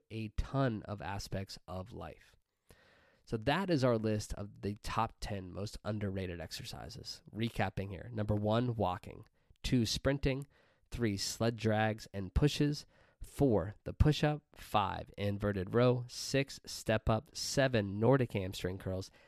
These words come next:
Eight, the A T G split squat. Nine, hollow hold or rock. And ten, the single arm farmer carry. Again, if you hear that list and there is something that you want to debate or you want to have further insight on and further discuss,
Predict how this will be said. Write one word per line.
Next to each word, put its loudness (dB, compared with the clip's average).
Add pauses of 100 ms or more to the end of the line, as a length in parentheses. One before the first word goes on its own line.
(320)
Eight, 0
the -8
A 0
T -4
G 0
split -2
squat. -6 (320)
Nine, 2
hollow 4
hold 4
or -4
rock. 0 (200)
And -2
ten, 2
the -6
single -2
arm -6 (120)
farmer -8 (160)
carry. -10 (560)
Again, 2 (260)
if -6
you 4
hear 2
that 0
list 0
and -4
there 0
is -2
something -2
that -6
you 6
want 6
to 0
debate 0
or -8
you -6
want -4
to -6
have -6
further 4
insight -2
on -2
and -4
further 4
discuss, -2